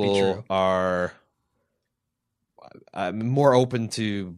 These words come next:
Speaker 1: alternative things than dealing with a r-, really unpleasant reality.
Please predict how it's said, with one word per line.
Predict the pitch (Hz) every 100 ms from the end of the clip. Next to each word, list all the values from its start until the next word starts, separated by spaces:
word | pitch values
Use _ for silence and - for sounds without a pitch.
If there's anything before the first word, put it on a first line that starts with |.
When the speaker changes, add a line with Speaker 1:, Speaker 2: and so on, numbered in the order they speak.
| -
Speaker 1:
alternative | 110 110 117 - 127 120 117 104
things | - 110 104 104 92
than | 98
dealing | 92 104 101 98
with | 92
a | 90
r-, | 87 98 -
really | 92 104 113 110
unpleasant | 98 95 101 95 80
reality. | 85 82 73 67 85 -